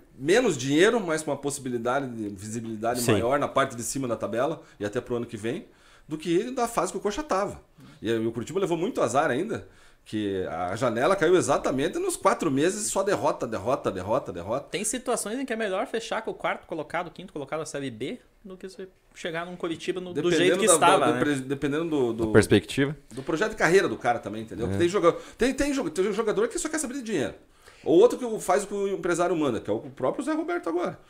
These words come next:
Speaker 1: Tava jogando no, no
Speaker 4: Na
Speaker 1: da
Speaker 4: Série
Speaker 1: Série
Speaker 4: A,
Speaker 1: A,
Speaker 4: ele
Speaker 1: daqui a pouco vai pra
Speaker 2: foi
Speaker 1: Série
Speaker 2: pra
Speaker 1: B lá.
Speaker 2: Sim.
Speaker 4: Ele prefere ser titular, às vezes, na Série B também,
Speaker 1: É,
Speaker 4: depende do, da
Speaker 1: agora,
Speaker 4: intenção.
Speaker 1: tem, tem empresário que tem projeto de carreira. "Não, pera aí, fica aí, vamos pra um"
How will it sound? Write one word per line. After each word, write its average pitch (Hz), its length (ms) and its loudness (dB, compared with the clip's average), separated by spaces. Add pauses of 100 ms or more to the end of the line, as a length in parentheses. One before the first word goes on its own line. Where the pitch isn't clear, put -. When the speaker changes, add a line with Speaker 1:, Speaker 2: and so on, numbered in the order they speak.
(360)
Speaker 1:
Tava 120 180 -4
jogando 127 200 -4
no, 135 40 -6
no 127 300 -10
Speaker 4:
Na 95 100 -2
Speaker 1:
da - 40 0
Speaker 4:
Série 131 60 0 (220)
Speaker 1:
Série - 20 12
Speaker 4:
A, 117 220 12
Speaker 1:
A, 165 60 12
Speaker 4:
ele 190 80 12
Speaker 1:
daqui - 140 12
a - 20 12
pouco 117 120 12
vai 120 80 12
pra - 100 6
Speaker 2:
foi 120 60 10
Speaker 1:
Série 113 120 6
Speaker 2:
pra - 80 6
Speaker 1:
B 156 160 6
lá. 101 180 -4
Speaker 2:
Sim. - 160 0
Speaker 4:
Ele 127 80 6
prefere 151 320 10
ser 175 140 6
titular, 156 420 4
às 151 80 2
vezes, 147 160 -2
na 143 80 -6
Série 117 220 4
B 98 180 4
também, 98 240 -4
Speaker 1:
É, - 40 -8
Speaker 4:
depende 135 280 2
do, 139 60 -6
da 165 80 0
Speaker 1:
agora, 139 280 4
Speaker 4:
intenção. 117 280 2
Speaker 1:
tem, 139 360 -2
tem 170 180 4
empresário 175 460 2
que 226 120 -8
tem 233 180 -6
projeto 254 320 -2
de - 60 -12
carreira. 226 240 -2
"Não, 160 120 -2
pera 139 200 -2
aí, 139 80 0
fica - 260 -12
aí, 143 300 -6
vamos 131 240 -8
pra 120 100 -14
um" 113 40 -10